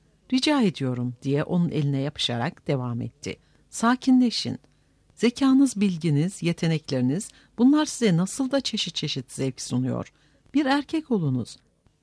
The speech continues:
Elinden size üzülmekten başka bir şey gelmeyen bir kişiye bu acıklı bağlılıktan vazgeçin." Dişlerini gıcırdatıp ona donuk donuk baktı.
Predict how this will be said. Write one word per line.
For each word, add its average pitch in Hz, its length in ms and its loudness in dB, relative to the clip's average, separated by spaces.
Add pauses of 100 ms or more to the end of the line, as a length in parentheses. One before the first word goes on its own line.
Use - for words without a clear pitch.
(380)
Elinden 185 480 4
size 202 380 0
üzülmekten 214 720 2
başka 220 320 0
bir 208 100 0
şey 196 260 0
gelmeyen 175 600 2
bir 160 100 2
kişiye 156 560 -2
bu 214 120 0
acıklı 208 440 -2
bağlılıktan 160 720 0
vazgeçin." 139 580 -4 (1000)
Dişlerini 254 460 2
gıcırdatıp 127 800 -4 (160)
ona 180 320 0
donuk 170 340 2
donuk 135 340 -2
baktı. 127 420 -6